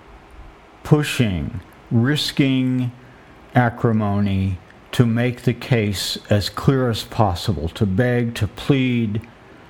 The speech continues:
to look for a solution to this. And so, uh, there are many ways I thought about it, um, but I think each of us who has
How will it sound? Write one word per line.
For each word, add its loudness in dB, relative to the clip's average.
to 0
look 0
for 0
a -2
solution 0
to -2
this. -8
And 2
so, 0
uh, -6
there 4
are 2
many 2
ways 2
I 2
thought 0
about 2
it, 0
um, 2
but 4
I 0
think -2
each 0
of 2
us 0
who 0
has -2